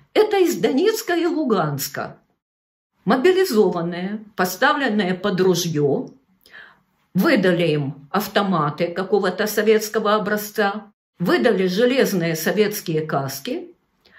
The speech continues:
как они говорят, по два пакетика быстро растворимой вермише-, вермишели и коленом отправили воевать. Собственно, российские военные заняли точку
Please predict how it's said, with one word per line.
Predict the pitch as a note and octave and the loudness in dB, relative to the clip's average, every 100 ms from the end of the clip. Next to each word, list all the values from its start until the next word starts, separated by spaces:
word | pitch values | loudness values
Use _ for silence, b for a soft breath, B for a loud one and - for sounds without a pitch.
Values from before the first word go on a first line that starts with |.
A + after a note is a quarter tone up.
| b - | b -2
как | G#3 A#3+ | 0 2
они | B3+ C4+ | -2 0
говорят, | B3+ B3+ B3+ B3 | 0 2 2 2
по | A#3 | 0
два | G3 C#4 | 0 0
пакетика | C#4+ G#3+ G#3+ B3+ B3 F#3+ F#3 | 0 0 -2 -2 -4 -4 -4
быстро | F3 A#3 A#3 F#3 F3 | 2 2 2 0 0
растворимой | F3+ F#3 G#3 G3 F3+ D#3+ E3 | 0 -4 -4 0 0 0 -2
вермише-, | D#3+ D#3+ D#3+ C4 C4 | -2 -2 -2 -2 -2
вермишели | F#3+ G#3+ F#3+ E3+ - B3+ F4 F#4 | 2 2 2 -4 0 0 2 0
и | - A3 | -2 -2
коленом | A3 A3 D4+ C4 G3+ | 0 0 0 -2 -2
отправили | F3+ - G#3 G3+ F#3 | -4 -2 -2 -2 -4
воевать. | F#3+ F3 E3+ D#3+ B2 - - _ _ _ B B B B B | -4 -4 -4 -4 -8 -10 -20 _ _ _ B B B B B
Собственно, | - - F4 G#4 - C4+ B3+ A#3+ | -8 -2 0 0 -2 -2 0 2
российские | C4 C4+ - C4+ B3+ - A#3 A#3+ | 0 -2 -4 -4 -6 -6 -4 0
военные | B3 C4+ F#4+ C5 G#4+ E3+ D3 - - B B B B - | 0 2 0 0 -2 -2 -4 -8 -14 B B B B -6
заняли | F#3 G3+ D#4+ G4 D#4+ C4+ C4+ | -2 2 2 2 -2 -2 -6
точку | - F#4 A4+ - - G4 G4 | 2 4 4 2 0 0 0